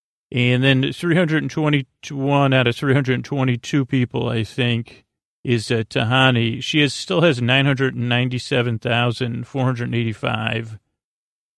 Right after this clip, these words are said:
Probably a bit of a burn for her to be under a million. Uh, let's see, Michael's desk, he's with the ethics team, final point totals, Eleanor six, uh, crazy high Eleanor, that's, uh, funny.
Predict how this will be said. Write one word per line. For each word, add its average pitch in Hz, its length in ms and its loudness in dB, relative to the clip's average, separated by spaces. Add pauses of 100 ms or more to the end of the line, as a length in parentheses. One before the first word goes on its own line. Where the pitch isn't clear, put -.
(140)
Probably 190 300 2
a 143 40 2
bit 143 160 4
of 127 120 0
a 127 60 0
burn 123 280 2
for 120 180 0
her 120 60 2
to 117 80 -6
be 123 120 0
under 123 240 2
a 113 60 0
million. 117 800 0 (1300)
Uh, 110 240 -2
let's 123 200 2
see, 110 220 -2
Michael's 131 540 0
desk, 127 580 2
he's 147 260 -4
with 139 160 -2
the - 140 -4
ethics 127 540 -2
team, 123 460 0
final 139 400 0
point 123 380 -2
totals, 113 760 -4
Eleanor 127 460 2
six, - 680 -4
uh, 120 380 -4
crazy 139 440 4
high 135 280 4
Eleanor, 113 560 0
that's, 113 260 -4
uh, 127 140 -6
funny. 117 560 -6